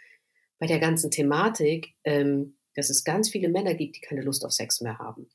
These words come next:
Und, ähm, wie ich jetzt erfahren durfte, es zahlreiche Frauen gibt, die, ähm, die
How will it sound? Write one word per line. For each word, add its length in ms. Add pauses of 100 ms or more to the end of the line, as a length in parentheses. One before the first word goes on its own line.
(220)
Und, 320
ähm, 220
wie 220
ich 120
jetzt 240
erfahren 380
durfte, 440 (800)
es 260 (300)
zahlreiche 560
Frauen 380
gibt, 340
die, 280
ähm, 520 (1080)
die 140